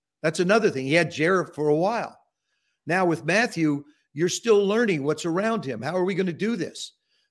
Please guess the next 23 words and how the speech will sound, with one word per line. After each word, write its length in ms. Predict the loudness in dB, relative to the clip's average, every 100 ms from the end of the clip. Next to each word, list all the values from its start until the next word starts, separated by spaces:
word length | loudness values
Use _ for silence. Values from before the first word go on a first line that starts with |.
| -4
Um, 520 | 0 0 -2 -4 -10 _ _ _ _ _ -16 -8
I, 120 | -8 -10 -4
you 120 | 0
know, 220 | 0 -2 -2
they, 240 | -2 -2
they 260 | 0 0 2
base-, 320 | 2 2 2
I 140 | 2
agree 320 | 2 2 -2
with 160 | -2 -6
you. 60 | -10
I, 200 | -6 -6
I 120 | -6
think 380 | -4 -4 -6 -2
they 160 | 0 0
need 320 | 0 -2 -4
to 60 | -4
be 260 | -2 0
a 120 | -2
more 260 | -2 0 -2
physical 580 | -2 -2 0 -2 -4 -6
football 540 | -2 -2 0 -2 -2
team 400 | -4 -8 -8 -12